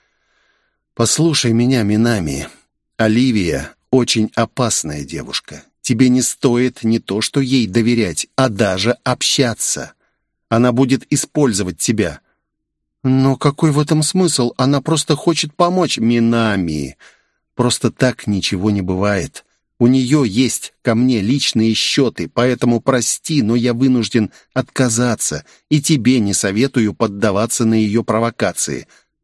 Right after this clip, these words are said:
«Но...» В ход пошла тяжелая артиллерия, ибо Минами начала всхлипывать. «Это же такой отличный шанс. Я так хочу быть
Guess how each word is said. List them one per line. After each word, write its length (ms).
«Но...» 460
В 120
ход 420
пошла 480
тяжелая 640
артиллерия, 960
ибо 280
Минами 540
начала 540
всхлипывать. 840
«Это 260
же 180
такой 460
отличный 720
шанс. 560
Я 240
так 160
хочу 340
быть 320